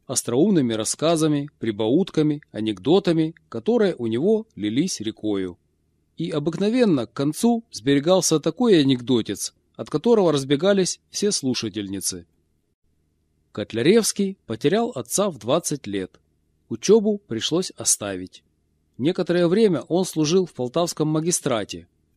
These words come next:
потом работал домашним зрителем в семьях богатых помещиков. На воспитаннице одного из них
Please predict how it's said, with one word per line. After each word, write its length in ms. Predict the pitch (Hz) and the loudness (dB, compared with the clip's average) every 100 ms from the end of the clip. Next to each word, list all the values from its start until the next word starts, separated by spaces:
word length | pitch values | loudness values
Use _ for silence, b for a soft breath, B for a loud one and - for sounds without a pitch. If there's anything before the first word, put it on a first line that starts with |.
| _ | _
потом 400 | 104 - 202 226 - | -18 0 0 0 -6
работал 520 | 107 113 175 202 190 | -8 0 0 2 -2
домашним 560 | 143 117 147 175 151 117 | -2 -2 -2 0 -2 -2
зрителем 540 | 123 196 196 175 175 - | 0 0 2 0 -2 -8
в 60 | - | -2
семьях 360 | 156 202 180 110 | 2 2 0 -2
богатых 460 | 113 123 151 151 | -4 -2 -2 -4
помещиков. 800 | - 117 104 101 - - 90 - _ _ _ _ _ | -4 -2 -2 -2 -6 -10 -16 -16 _ _ _ _ _
На 140 | 107 131 | -4 -2
воспитаннице 720 | 151 - 214 170 135 127 135 | -2 -4 -2 0 0 -2 -2
одного 400 | 131 147 202 214 | -2 0 4 6
из 160 | 147 | 6
них 320 | 117 104 - | 2 -4 -6